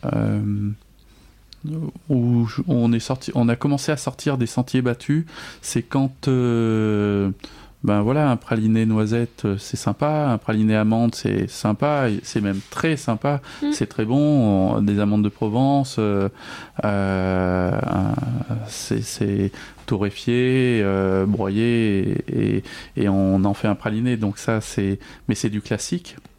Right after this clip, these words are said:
Speaker 1: Mais quand tu commences à sortir des sentiers battus et que tu utilises des fruits secs, euh, ou des matières premières, euh, que tu n'as pas l'habitude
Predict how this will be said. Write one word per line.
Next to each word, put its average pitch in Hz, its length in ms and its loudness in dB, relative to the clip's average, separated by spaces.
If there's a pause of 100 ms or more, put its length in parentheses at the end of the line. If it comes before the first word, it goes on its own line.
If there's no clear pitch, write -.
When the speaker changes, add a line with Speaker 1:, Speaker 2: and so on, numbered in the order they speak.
(880)
Speaker 1:
Mais 104 160 2
quand 117 300 -2
tu 107 800 2
commences 113 460 0
à 107 40 0
sortir 135 420 -2 (420)
des 113 100 2
sentiers 131 380 0
battus 131 720 0
et 107 80 0
que - 140 -4
tu 113 280 -2
utilises 117 600 0
des 104 320 0 (440)
fruits - 280 -2
secs, 127 540 -2
euh, 101 800 2
ou 107 140 0
des 104 120 2
matières 110 380 -2
premières, 117 600 2
euh, 98 200 2 (100)
que 104 380 0 (420)
tu - 240 -2
n'as 101 160 2
pas 131 200 -2
l'habitude 117 680 -4